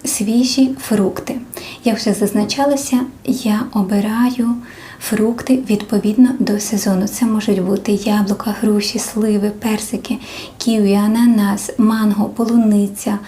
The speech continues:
е, м, малина, е, чорниця,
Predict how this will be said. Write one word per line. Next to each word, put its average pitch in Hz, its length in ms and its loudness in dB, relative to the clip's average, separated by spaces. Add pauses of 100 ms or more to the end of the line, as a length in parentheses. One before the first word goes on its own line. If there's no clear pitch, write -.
(380)
е, - 40 -2 (2750)
м, 214 300 6
малина, 202 640 4 (360)
е, 208 100 2
чорниця, 208 840 2